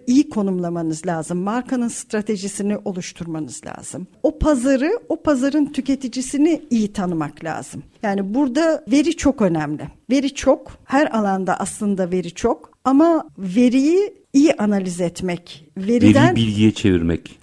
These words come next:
Speaker 1: Evet,
Speaker 2: önemli.
Speaker 1: veriyi bilgiye çevirmek, veriden ne yapacağınızı, stratejinizi oluşturabilmek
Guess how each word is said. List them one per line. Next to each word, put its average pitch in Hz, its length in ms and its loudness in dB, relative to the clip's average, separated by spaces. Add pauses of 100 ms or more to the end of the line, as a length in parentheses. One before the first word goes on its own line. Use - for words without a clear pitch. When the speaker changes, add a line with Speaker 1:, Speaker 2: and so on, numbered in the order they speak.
Speaker 1:
Evet, 202 300 -4
Speaker 2:
önemli. 240 140 4
Speaker 1:
veriyi 247 340 2
bilgiye 240 400 2
çevirmek, 180 720 -4 (160)
veriden 262 680 0
ne 226 160 2
yapacağınızı, 208 880 2
stratejinizi 240 880 -4
oluşturabilmek 202 1000 -2